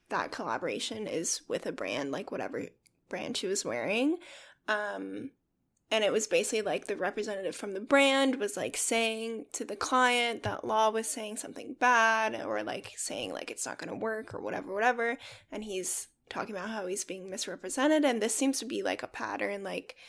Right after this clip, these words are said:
he just also made comments about something that Priyanka Chopra said, who he has worked with previously. And it seems to be a similar situation where he's like, "I am being misrepresented, mi-, misrepresented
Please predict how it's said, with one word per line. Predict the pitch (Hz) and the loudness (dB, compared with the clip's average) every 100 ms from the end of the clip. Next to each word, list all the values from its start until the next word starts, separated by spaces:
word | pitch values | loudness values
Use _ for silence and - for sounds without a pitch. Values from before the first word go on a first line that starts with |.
| - - _ _ | -20 -20 _ _
he | - - 220 | -6 -2 4
just | 226 226 - - - _ _ - | 4 4 4 0 -6 _ _ -2
also | 214 240 | 0 0
made | 220 208 | 0 -2
comments | - 214 208 202 - | -4 -2 -2 -4 -4
about | 175 - | -4 -2
something | - 190 - 202 | -4 -4 -6 -4
that | 104 - - _ - | -4 -6 -12 _ -12
Priyanka | - 196 220 - | -8 -8 -8 -6
Chopra | - 277 277 277 | 0 2 2 0
said, | - 262 262 | 4 2 2
who | 247 | -2
he | 208 | -2
has | - - - | -2 -2 -2
worked | 220 - | -4 -2
with | 233 - | -6 -6
previously. | - 226 226 214 226 226 220 214 | -6 -4 0 0 0 0 0 -2
And | 202 | -4
it | - | -6
seems | - 233 | -6 -6
to | - | -6
be | - | -6
a | |
similar | - 269 247 240 | -2 0 0 0
situation | 254 - 254 233 254 | -2 -4 -2 -2 -4
where | 208 | -6
he's | 233 208 - | -4 -4 -2
like, | 160 - - - _ _ | -4 -4 -12 -20 _ _
"I | - 185 | -2 -2
am | 185 196 | -2 -4
being | 196 196 190 180 185 - - - _ _ _ _ _ _ _ | -4 -4 -6 -8 -8 -10 -10 -20 _ _ _ _ _ _ _
misrepresented, | 214 208 - - 226 262 277 277 269 262 254 - | -4 -2 -2 0 4 6 6 8 8 8 4 -2
mi-, | - 220 233 - - | -2 0 0 -2 -4
misrepresented | 220 226 - - 214 226 240 233 233 | -2 0 -2 -2 0 0 2 4 4